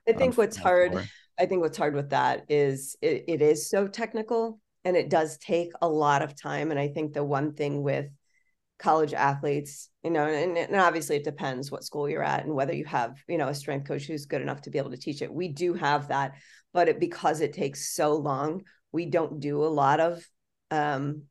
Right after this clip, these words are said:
Speaker 1: Olympic lifting, and it has nothing to do with whether they're capable. We've had,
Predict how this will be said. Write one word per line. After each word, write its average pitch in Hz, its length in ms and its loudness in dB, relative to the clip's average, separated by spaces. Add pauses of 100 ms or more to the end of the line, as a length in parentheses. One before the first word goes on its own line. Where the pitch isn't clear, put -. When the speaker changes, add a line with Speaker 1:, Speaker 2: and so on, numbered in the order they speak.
(240)
Speaker 1:
Olympic 175 420 2
lifting, 196 500 -2
and 170 120 2
it 160 80 2
has 151 200 -2
nothing 165 420 0
to 156 80 0
do 147 120 -2
with 147 160 -4
whether 143 220 -2
they're 135 160 -6
capable. 143 640 -4 (300)
We've 170 100 -2
had, 160 280 2